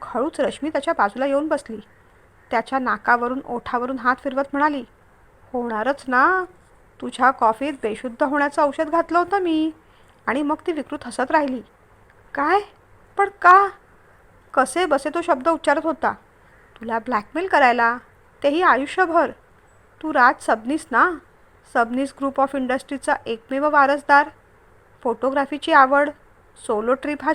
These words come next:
छंद, प्रवासाचं वेड, म्हणून तर इतका पैसा असून देखील ट्रेन, बसने कशानेही फिरतोस. तुझ्या Insta, Facebookवर सगळं पाहिलंय मी. गेले सहा महिने मी तुला फॉलो करतेय. तुझ्या प्रत्येक हालचालींवर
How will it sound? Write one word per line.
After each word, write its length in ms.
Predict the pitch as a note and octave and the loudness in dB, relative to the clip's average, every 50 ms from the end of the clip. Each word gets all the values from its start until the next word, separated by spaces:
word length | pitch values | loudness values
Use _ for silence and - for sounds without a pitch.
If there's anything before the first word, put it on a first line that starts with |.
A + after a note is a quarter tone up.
| D4+ - | 0 -2
छंद, 240 | D#4+ D4 C#4+ C#4 D4 D4+ D4+ D#4 - _ _ _ _ _ _ _ _ _ _ | -2 -2 0 2 2 2 2 0 -6 _ _ _ _ _ _ _ _ _ _
प्रवासाचं 600 | - A#3 G#3+ G#3+ A#3 C#4 - E4 D#4+ - - F4+ D#4+ | -6 -4 2 2 2 2 2 0 -2 0 0 0 2
वेड, 240 | F4 E4+ D#4+ D4+ D#4 - _ _ _ _ _ _ _ _ _ _ B3+ | 2 0 0 -2 -4 -8 _ _ _ _ _ _ _ _ _ _ -6
म्हणून 240 | C4 C4 C4 D4 C#4+ | -4 -4 -4 -2 -2
तर 80 | F4+ - | -2 -4
इतका 360 | - B3+ - - - - F4 | -4 -8 -12 -6 0 0 2
पैसा 320 | F4+ - F4 E4 - F4 | 2 2 0 2 2 2
असून 260 | E4 D#4 D#4+ E4+ D#4 D#4 | 2 2 0 -2 -2 -2
देखील 340 | D#4+ D#4 - - E4 E4+ E4 - - | -2 -4 -4 -6 -8 -8 -8 -6 0
ट्रेन, 340 | C4+ C#4 C#4 D4+ E4 E4+ D4+ | 2 2 2 2 0 -2 0
बसने 320 | C#4+ C4 C#4 C#4 - E4+ | 0 0 0 0 -4 -8
कशानेही 520 | F4+ - - A#3+ - D4 D4 D4+ D#4 F4 G4+ | -4 -2 -2 0 0 -2 -2 0 -2 -4 -2
फिरतोस. 400 | - G4+ E4+ D4+ - A#3 G3+ - - - _ _ _ _ _ _ _ _ _ _ _ - - | -2 -4 -4 -2 -6 -8 -10 -10 -14 -20 _ _ _ _ _ _ _ _ _ _ _ -20 -18
तुझ्या 200 | A#3 G#3+ B3+ - - - | -6 -4 -4 -4 -4 -6
Insta, 380 | A#3+ A3+ A3 - - - B3+ C4+ - | -8 -10 -12 -8 -2 -2 -2 0 0
Facebookवर 420 | A#3 A3+ A#3+ A3+ C#4 C4+ - D4 D4 | -2 -2 -2 -4 -8 -2 -2 -2 0
सगळं 280 | D4 - C4+ B3+ C4 | 0 -2 -2 -2 -2
पाहिलंय 420 | D4+ - C4+ B3+ A#3+ A3+ B3+ E4 G4 | 0 2 0 0 2 0 0 0 0
मी. 260 | G4+ F#4 E4 D#4+ D#4+ - _ _ _ _ _ _ _ _ _ - | 0 -2 -2 -2 -4 -6 _ _ _ _ _ _ _ _ _ -6
गेले 200 | C4 D4 D#4 F4+ | -4 -2 -2 -2
सहा 360 | F4 - - B3 B3 D4 E4+ G4+ | -2 2 2 2 4 4 2 2
महिने 280 | F#4+ F4+ E4 D#4 F4 | 2 0 -2 -2 -2
मी 80 | F4 F#4 | -2 -4
तुला 180 | F4+ F#4 F4+ | 0 0 0
फॉलो 300 | F#4+ F#4 F#4 E4+ E4 F4+ | 2 4 2 2 2 2
करतेय. 380 | F#4 G4 G4+ G4 G4+ - B3+ - - - _ _ _ _ _ _ _ _ _ _ | 2 0 0 0 0 -4 -6 -6 -6 -10 _ _ _ _ _ _ _ _ _ _
तुझ्या 200 | - B3+ - D4 | -14 -8 -6 -6
प्रत्येक 560 | D4+ - - C#4+ C4+ - - _ - F4 - - | -6 -4 -4 -4 -4 -4 -8 _ -4 -4 -4 -4
हालचालींवर 800 | - - - B3 A#3 B3 - - D4+ D#4+ E4 D#4+ D#4 D4 D#4+ | -6 -6 -2 -2 -2 -2 2 2 2 2 2 0 0 -2 -2